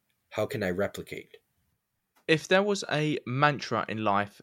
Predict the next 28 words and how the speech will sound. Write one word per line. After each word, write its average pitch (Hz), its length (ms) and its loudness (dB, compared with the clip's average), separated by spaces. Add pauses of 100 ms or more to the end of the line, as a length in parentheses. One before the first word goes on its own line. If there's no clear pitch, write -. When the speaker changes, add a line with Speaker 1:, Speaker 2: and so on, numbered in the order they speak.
Speaker 2:
that 113 200 -2
summed 117 360 2
up - 200 2
your 120 240 2
mental 101 360 -4
health, 92 280 -4
Matt, 107 260 0 (100)
what 139 260 0
would 131 100 0
it - 140 -4
be 120 320 0
and 110 220 -2
why? 98 340 2 (720)
Speaker 1:
He 127 200 4
was 139 600 4 (180)
fucked - 440 -4
up. 120 220 0 (840)
Now 113 200 2
he's 123 200 0
better 117 360 4
'cause 135 280 2
he 135 120 2
learned 127 280 2
the 120 60 0
knowledge, 123 520 0
did 123 180 -2
the 117 100 2
work, 135 300 4